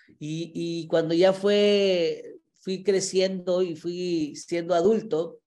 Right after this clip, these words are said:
se me fue agravando mi, mi trastorno obsesivo compulsivo.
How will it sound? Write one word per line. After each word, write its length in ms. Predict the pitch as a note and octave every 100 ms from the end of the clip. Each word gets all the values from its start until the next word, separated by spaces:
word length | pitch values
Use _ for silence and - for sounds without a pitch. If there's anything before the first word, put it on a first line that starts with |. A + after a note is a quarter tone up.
| _
se 160 | -
me 140 | C#3 C3+
fue 140 | D3+
agravando 640 | D#3 D3 C3 D#3+ D3+ C3+
mi, 360 | C3 B2+ A#2+ A#2 _ _ _ -
mi 140 | C3
trastorno 640 | B2+ C3 B2+ C3 C#3+ C#3+
obsesivo 540 | C#3+ C3+ B2+ C#3 C#3+ C#3
compulsivo. 760 | C3 B2+ B2+ B2 C#3 D#3 E3+